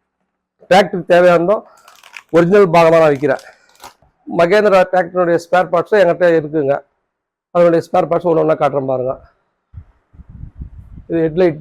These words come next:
டூமு, ஃபில்டர் கி-, கிட்டு செட்டு, எம் எஃப் ஃபர்குசனுடைய ஸ்பேரு. இது வந்து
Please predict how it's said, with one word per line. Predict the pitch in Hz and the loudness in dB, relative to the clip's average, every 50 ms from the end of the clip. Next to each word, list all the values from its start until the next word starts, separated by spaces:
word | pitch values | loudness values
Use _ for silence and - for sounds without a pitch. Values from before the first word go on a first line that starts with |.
| 143 156 | -6 -4
டூமு, | 170 165 151 139 147 151 - - - _ _ _ _ _ _ _ _ _ _ _ _ _ _ _ _ _ _ _ _ _ _ - - - _ - - - - - - - _ _ _ _ _ _ _ _ _ _ | -2 -2 -2 -2 -4 -6 -8 -14 -20 _ _ _ _ _ _ _ _ _ _ _ _ _ _ _ _ _ _ _ _ _ _ -20 -20 -20 _ -20 -20 -20 -18 -20 -20 -20 _ _ _ _ _ _ _ _ _ _
ஃபில்டர் | - 180 185 170 185 190 - - | -4 -2 -2 0 0 -2 -2 -2
கி-, | - 165 160 156 151 147 - | 0 0 2 2 0 -2 -4
கிட்டு | 170 151 - 170 - - | -8 -8 -10 -8 -4 -4
செட்டு, | 165 - - - - 151 151 - - _ _ _ _ _ _ _ _ _ _ _ _ _ _ _ _ _ _ _ _ _ _ - 151 156 | -4 -4 -4 -2 0 0 0 0 -4 _ _ _ _ _ _ _ _ _ _ _ _ _ _ _ _ _ _ _ _ _ _ -6 -4 -2
எம் | 175 196 208 | 0 2 0
எஃப் | 196 147 - - | 0 -2 -2 -2
ஃபர்குசனுடைய | 175 175 180 202 - - 175 170 165 151 156 156 156 151 151 147 147 147 139 139 135 - - _ _ _ _ _ _ _ - - | -2 0 -2 -2 -4 -2 -2 -2 0 0 0 0 2 2 0 0 -2 -2 -4 -6 -8 -12 -18 _ _ _ _ _ _ _ -20 -10
ஸ்பேரு. | - - 170 165 160 151 151 156 160 - _ _ _ _ _ _ _ _ _ _ _ _ _ _ _ _ _ _ _ _ _ _ _ _ _ _ _ _ _ 180 | -4 0 2 2 2 2 0 0 -2 -6 _ _ _ _ _ _ _ _ _ _ _ _ _ _ _ _ _ _ _ _ _ _ _ _ _ _ _ _ _ -4
இது | 175 180 180 180 | -2 0 0 0
வந்து | 185 185 196 | 0 0 0